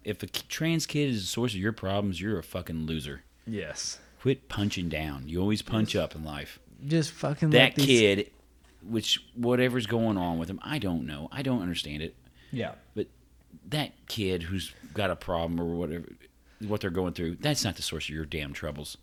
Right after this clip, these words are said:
Speaker 2: No.
Speaker 1: At all.
Speaker 2: Just
Speaker 1: Source
Speaker 2: let
Speaker 1: of your,
Speaker 2: the
Speaker 1: mo-, and here, I'm gonna clue people in here. Source of most people's troubles, like, ninety percent of the time, is you can find it in the mirror.
Speaker 2: Yes.
Speaker 1: There's your fucking troubles.
Speaker 2: Yes.
Speaker 1: That's the guy causing all your problems.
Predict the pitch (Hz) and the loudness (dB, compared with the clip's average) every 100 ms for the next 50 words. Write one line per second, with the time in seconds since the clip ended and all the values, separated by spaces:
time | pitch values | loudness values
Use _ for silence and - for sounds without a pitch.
0 | 117 104 78 71 - _ - - - 120 | -4 -2 -4 -8 -20 _ -20 -16 -4 0
1 | 101 69 58 - - _ - 151 185 180 | 2 0 -6 -16 -20 _ -6 0 4 4
2 | 117 127 135 156 - 131 127 151 - 165 | 4 4 4 2 -2 -2 -2 -4 -2 0
3 | 110 - 131 120 127 90 95 85 85 80 | 0 0 0 0 -4 0 0 2 0 -4
4 | - - - - - 151 160 117 117 - | -10 -20 -20 -20 -6 0 2 6 4 4
5 | 117 - - 104 104 101 98 - 85 85 | 0 -2 -2 0 2 0 -2 -6 -4 0
6 | 87 101 - - 95 98 95 95 92 82 | 2 2 0 0 0 2 2 2 0 -2
7 | - - 107 92 80 104 101 87 78 80 | -4 -2 -2 -2 0 2 2 2 0 2
8 | 82 71 - - - - - 113 90 120 | 0 0 -8 -12 -10 -14 -6 -2 2 4
9 | 135 98 104 92 80 87 87 71 76 - | 4 4 2 0 0 0 0 0 -8 -14
10 | - - - 95 82 123 - 101 87 95 | -20 -18 -8 -4 0 0 2 2 2 0
11 | 90 87 82 82 82 85 78 71 - | -2 -2 -2 -2 -2 -4 -4 -8 -14